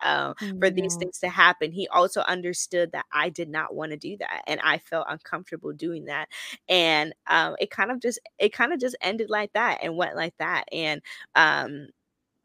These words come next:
Speaker 1: like, there was no struggle or no push to do it or anything like that. It was just like, "No, you don't wanna do that, and so that's okay," like, I respect that, and,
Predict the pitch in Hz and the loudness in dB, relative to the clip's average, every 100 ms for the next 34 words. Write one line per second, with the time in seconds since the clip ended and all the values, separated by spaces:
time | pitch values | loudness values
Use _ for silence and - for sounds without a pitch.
0 | - 202 196 185 202 190 175 175 - - | -4 0 4 4 4 0 -2 -6 -4 2
1 | 175 185 185 180 175 175 - 180 170 160 | 2 4 6 6 6 2 2 -2 -2 -4
2 | - - 185 180 - - - - - 170 | -6 -4 0 0 0 -4 -8 -10 -6 -4
3 | 151 147 160 165 165 156 - 156 - 156 | -4 -6 -4 0 0 0 0 -2 -2 -8
4 | 156 151 147 147 - 101 101 185 180 180 | -8 -12 -12 -10 -4 -4 -4 -6 -6 -6
5 | 175 160 151 196 208 202 175 - 175 165 | -6 -8 -8 -10 -10 -8 -8 -8 -10 -8
6 | 214 220 147 165 175 185 175 185 - - | -6 -4 -2 -4 -4 -4 -4 -4 -12 -4
7 | - 156 - 202 - 330 135 - 147 - | 0 0 -2 -6 -2 0 0 -2 -4 -2
8 | 156 165 180 - - 196 208 - - - | 0 0 -2 -8 -4 -4 -4 -6 -8 -8
9 | - 156 117 | -8 -10 -10